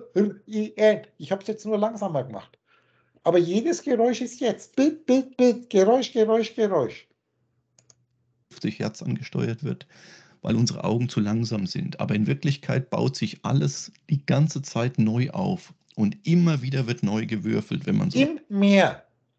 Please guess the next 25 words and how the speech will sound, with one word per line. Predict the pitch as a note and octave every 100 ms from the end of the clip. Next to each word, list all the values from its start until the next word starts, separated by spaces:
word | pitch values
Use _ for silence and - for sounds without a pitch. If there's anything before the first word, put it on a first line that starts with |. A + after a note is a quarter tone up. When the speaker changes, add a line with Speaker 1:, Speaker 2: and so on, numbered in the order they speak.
| -
Speaker 1:
Wie | D3 A3 B3+ B3+ - -
der. | E3+ C#3 F#2+ - _ _ _ _ _ _ _ _ _ _ _ _ _ _
Jetzt | C3+ E3+
muss | G3+
ich | G3
nur | F#3+ F3+ D#3
wissen, | G#3 - C4+ C4+ _ _
was | C3+ D#3 -
das | F3 -
alles | C#3+ F3+ -
bedeutet. | - A3 D4+ F4 C#3+ - _ _ _ _ _ _ _ _ _ - G#3 - _ _ _ _
Dieses | F#3 F3 F3 -
Wieder. | F3 F3 D3+ G#2 - _ _ _ _ _
Wie | D#3 G#3
kann | G3+ A#3
ich | G#3+
das | - G3
umsetzen | A3 E4 - B3 - G3
in |
der | F3+ F3
Fahrersprache? | C4+ E4+ D4+ - G#3 C3 A2+ F#2+ - _ _ _ _ _ _ _ _ _ _ _ _ -
Im | A3+ A3+ -
Mehr | E3 E3+ F#3+ B3+
ist | C4+ - -
klar. | D#4 E3 F#2+ -